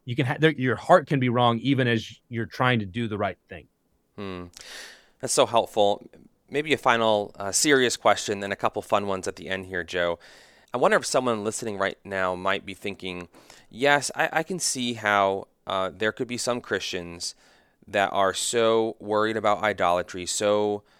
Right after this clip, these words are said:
Speaker 2: so just single focused on God and his glory, that they might actually s-,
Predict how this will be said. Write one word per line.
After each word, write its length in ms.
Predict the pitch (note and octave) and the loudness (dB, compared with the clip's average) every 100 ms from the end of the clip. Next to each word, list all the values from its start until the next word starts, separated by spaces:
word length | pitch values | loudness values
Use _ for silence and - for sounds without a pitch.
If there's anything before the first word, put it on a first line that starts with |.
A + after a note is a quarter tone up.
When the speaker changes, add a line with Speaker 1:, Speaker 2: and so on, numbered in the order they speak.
| _ _ | _ _
Speaker 2:
so 280 | - A2+ A2 | -4 0 0
just 280 | G#2 G2 - | 0 -4 -2
single 420 | B2+ B2+ B2 A2 | -2 2 2 2
focused 640 | G#2+ - G#2+ - G2 - - | -2 -2 -2 0 -2 -2 -6
on 360 | G2+ G2 F#2+ F2+ | -4 -2 -4 -2
God 320 | G2 F#2 F#2 | 0 2 0
and 100 | F2+ | -4
his 160 | G2 | -10
glory, 240 | - F#2 F2+ | -4 -2 -2
that 140 | G#2 | -2
they 100 | C3 | -2
might 220 | B2 C3 - | 0 0 0
actually 400 | G#2+ - A2 F#2 | -4 -4 -8 -10
s-, 160 | - | -12